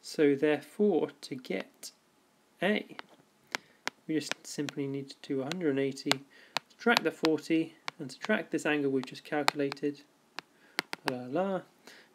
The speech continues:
and we end up with A being one hundred and seventeen point nine seven eight two, la, la, la, la, degrees.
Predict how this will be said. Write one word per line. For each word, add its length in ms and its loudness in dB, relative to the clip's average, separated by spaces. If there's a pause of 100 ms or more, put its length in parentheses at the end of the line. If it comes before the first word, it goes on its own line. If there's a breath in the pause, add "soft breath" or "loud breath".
(100)
and 380 2
we 120 2
end 200 0
up 300 0
with 360 4
A 320 4
being 520 -2 (520)
one 120 -6
hundred 320 -4
and 120 -6
seventeen 920 -6 (800 loud breath)
point 260 -4
nine 600 -4 (360)
seven 960 -4 (400 loud breath)
eight 340 0
two, 360 2
la, 180 0
la, 140 -4
la, 220 -4
la, 40 -6 (240)
degrees. 640 -6